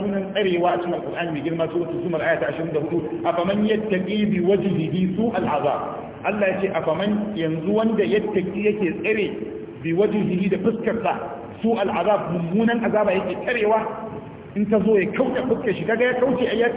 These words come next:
ya tsare kenan. Kaga Al-Qur'ani ya tabbatar da maganar yuqa, ma'anar sa tsarewa ake nufi.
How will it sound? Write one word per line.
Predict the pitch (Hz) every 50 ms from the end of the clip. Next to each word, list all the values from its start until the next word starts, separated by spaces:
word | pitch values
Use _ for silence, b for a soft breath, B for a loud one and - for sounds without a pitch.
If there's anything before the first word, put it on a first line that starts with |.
| 220 208
ya | 208 - 247
tsare | 247 285 269 247 196 160
kenan. | 151 139 131 110 104 - - - - - - - - - - - - - - - - - - - - - - - -
Kaga | - 196 208 220 214 -
Al-Qur'ani | 190 180 185 180 - 214 220 190 185 190
ya | 190
tabbatar | - 220 202 - 214 202 226 233 214 -
da | -
maganar | 160 160 156 190 196 196 170
yuqa, | 160 156 151 180 214 247 - 233 214 240 226 240 233
ma'anar | 185 170 160 190 208 208
sa | 208 180 151
tsarewa | - 180 202 190 165 147 131
ake | 135 - -
nufi. | - 113 107 113 120